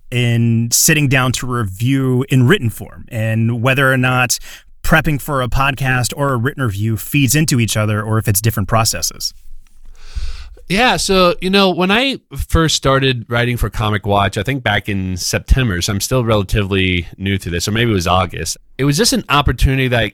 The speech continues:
Speaker 2: came across that I was just like, I wanted to do something a little bit more creative that's kinda outside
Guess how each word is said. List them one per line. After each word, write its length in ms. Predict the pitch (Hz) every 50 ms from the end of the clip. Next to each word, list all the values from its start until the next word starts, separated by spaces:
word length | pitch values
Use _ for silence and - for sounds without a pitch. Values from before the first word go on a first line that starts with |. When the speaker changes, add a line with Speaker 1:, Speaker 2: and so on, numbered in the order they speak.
| _ - -
Speaker 2:
came 280 | - - 131 131 127
across 560 | 113 - - - 120 113 113 110 110 - - -
that 260 | 110 104 104 104 -
I 80 | 110 113
was 100 | 120 117
just 160 | 120 110 -
like, 120 | 120 - -
I 80 | 123 135
wanted 480 | 135 135 151 170 190 208 202 175 151 -
to 520 | - 156 139 135 127 127 120 117 110 - _ _ _ _ _ - 120 110
do 300 | 104 123 131 139 139 139
something 580 | 123 - 135 123 113 - 123 120 117 113 113 -
a 60 | -
little 160 | 107 117 123
bit 120 | 117 123 117
more 160 | 113 110 104
creative 500 | - - - 110 107 107 107 107 107 98
that's 180 | 104 101 - -
kinda 260 | - - 117 107 107 -
outside 760 | 101 104 101 - - - 98 95 95 95 95 95 92 87